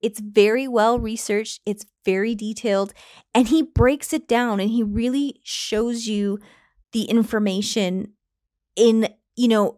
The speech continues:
to get the good context as to why it's not profitable and why it's not a good thing to be a part of, and how it is very much like a cult. And that part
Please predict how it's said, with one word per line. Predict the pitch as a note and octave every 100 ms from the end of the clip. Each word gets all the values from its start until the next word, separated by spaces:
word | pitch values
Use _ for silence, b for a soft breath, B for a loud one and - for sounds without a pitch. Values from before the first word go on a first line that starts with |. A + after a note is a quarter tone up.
| _
to | -
get | G#3 A3+ A#3
the | A#3
good | G#3 A3+ G#3
context | - F#3+ G#3 G#3 -
as | G3+
to | - G#3
why | F#3 F#3+ F#3+
it's | F#3+ -
not | G3+ -
profitable | - D#4 D#4 D4 C4+ B3
and | G3+ F3
why | F3+
it's | F#3 -
not | G3+ F#3+
a | F#3
good | F#3+ F#3+ F#3+ - _ _ _ _
thing | G#3 G3+
to |
be | G3+
a | F#3
part | - A3+
of, | B3 A3+
and | A#3+
how | A3+ C#4 F#4+ G#4+
it | D#4+
is | C#4+ E4 - -
very | - A#3 D#4
much | B3 C4 - - -
like | A#3+ G#3 B3
a | -
cult. | D#4 E4+ - - - -
And | G#3 G#3
that | G#3+ F4
part | - G#3 -